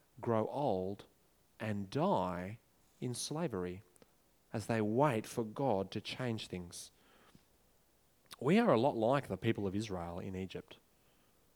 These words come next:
Um, a lot of the time we're left to struggle,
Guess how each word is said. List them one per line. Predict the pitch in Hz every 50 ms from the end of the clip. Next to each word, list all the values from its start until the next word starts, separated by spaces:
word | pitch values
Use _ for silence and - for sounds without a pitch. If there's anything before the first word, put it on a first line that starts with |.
| _ _ _ _ _ _ _ _ _ _ -
Um, | 92 -
a | 101
lot | 117 135 151
of | 165 151
the | 139
time | - - 113 104 104 107
we're | 110 117 117 110
left | 110 110 123 139 127 101 104 - - - - - - - - - _ _ _ _
to | - 117
struggle, | - - - - - - - 127 127 135 127 104 104 95 90 90 95